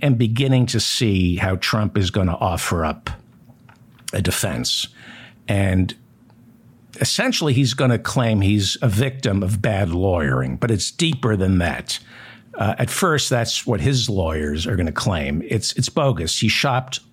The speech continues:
all over America to find the only five lawyers who would help him try to steal an election. Every other lawyer said no, and now he's claiming he's the victim of bad lawyering.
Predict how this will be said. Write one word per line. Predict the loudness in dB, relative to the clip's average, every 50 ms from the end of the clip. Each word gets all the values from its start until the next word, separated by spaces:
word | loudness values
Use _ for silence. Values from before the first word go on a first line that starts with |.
| _ -2
all | 0 2 2 2 2
over | 2 2 4 4 4
America | 4 4 4 2 2 2 0 0 -2 -2 -2 -2 -2 -4 -8 -14 -20 -20 -20 -20 -20 -20 -20 -20 -20 -20 -14 -8
to | -4 -4
find | -2 0 0 2 2 2 2
the | 2 2
only | 2 2 4 4 4 4 2
five | 2 0 0 2 2 2 2 2
lawyers | 2 2 2 2 2 0 0 -2 -2 -2 -2 0 -2 -4 -6 -8 _ -20 -20 -20 _ -6 -2
who | 0
would | 2 2 2
help | 2 2 0 2 2
him | 2 2
try | 2 2 0 0
to | 0
steal | 0 -2 0 0 2 2 2
an | 2 2
election. | 2 0 0 0 0 -2 -2 -2 0 -2 -2 -4 -6 -12 -20 -20 -20 -16 -8 -6
Every | -4 -2 0 2 2 2 2 2
other | 0 0 0 2 2 2 4 4 2 2 0 -4 -12 -6 0
lawyer | 2 2 4 4 2 2 2 2 2
said | 0 0 0 0 2 2 4
no, | 2 2 2 2 2 2 2 2 0 -2 -4 -8 -20 -20 -20 -20 -20 -20 -20 -20 -20 -18 _ -4
and | 0 2 4 4
now | 4 2 2 0 0 0 0
he's | 0 0 0 -2
claiming | -4 -2 -2 0 2 2 2 2 0 0 0 -2 -2 -2
he's | 0 0 0 0
the | 0 0
victim | 0 0 0 0 0 0 0 0
of | 0 -2 -2
bad | -2 -2 -2 -2 -2 -4 -6 -8 -10 -10 -6
lawyering. | -2 0 2 2 2 0 -2 -4 -6 -6 -6 -8 -8 -10